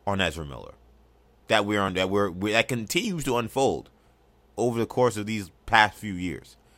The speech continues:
It is impossible for me to, to see that this is the public record, and we know there's probably way more disturbing things about Ezra that we just don't know yet,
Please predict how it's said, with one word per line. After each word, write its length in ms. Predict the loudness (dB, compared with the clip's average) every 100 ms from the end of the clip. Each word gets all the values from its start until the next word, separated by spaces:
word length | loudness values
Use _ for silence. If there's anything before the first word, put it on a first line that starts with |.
| _ _ _ _ _ _ _ _ _
It 140 | 8 8
is 100 | 8
impossible 540 | 6 10 10 10 0
for 80 | 0
me 220 | 2 2
to, 180 | 2 -2
to 200 | -2 -6
see 280 | -4 0 4
that 260 | 6 4 2
this 260 | 2 2
is 80 | 4
the 100 | 0
public 340 | 6 6 6 2
record, 440 | 0 -2 -8 -12 -18 _ _ _ 4
and 260 | 8 8
we 160 | 6 4
know 640 | 6 12 12 12 12 12
there's 400 | 8 8 8 6 -2 4
probably 400 | 8 8 8 0
way 340 | 4 6 6
more 280 | 6 4 2
disturbing 560 | 0 -4 -4 -6 -6 -6
things 200 | -6 -2
about 240 | 0 0
Ezra 300 | -2 -4 -6
that 200 | -4 -4
we 120 | -4
just 220 | -4 -6 -2
don't 240 | -2 0
know 200 | 2 2
yet, 200 | 2 -6